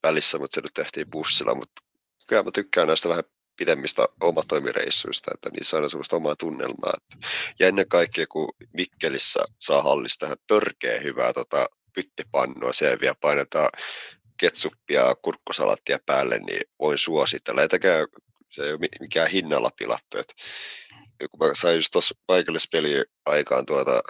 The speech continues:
Lahdesta vähän huolestuttaa uutisia, että lihamukin hinta on noussut nyt seitsemään euroon. Ja se, sielläkin on pari kautta ollut semmonen ihme systeemi, että myydään lihamuki, mutta se myydään semmoisessa kipossa.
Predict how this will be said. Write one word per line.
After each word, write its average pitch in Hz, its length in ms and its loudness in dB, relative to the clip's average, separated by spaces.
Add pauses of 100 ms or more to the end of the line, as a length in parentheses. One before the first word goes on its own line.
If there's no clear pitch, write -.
(160)
Lahdesta 82 460 2
vähän 73 180 0
huolestuttaa 80 640 0
uutisia, 85 460 0
että - 240 0 (140)
lihamukin 82 920 -2
hinta 80 320 2
on 65 120 2
noussut 76 340 0
nyt 73 100 -2
seitsemään 78 600 2 (160)
euroon. - 400 -10 (920)
Ja - 60 -2
se, 90 200 4 (100)
sielläkin 85 380 0
on 87 180 -2
pari 87 200 2
kautta - 360 0
ollut 78 100 -2
semmonen 76 260 -4
ihme 90 180 -2
systeemi, 71 600 0
että - 180 -10
myydään 87 400 0
lihamuki, 82 600 0
mutta 69 200 -4
se 80 60 -4
myydään 80 300 -2
semmoisessa - 340 -2
kipossa. - 580 -2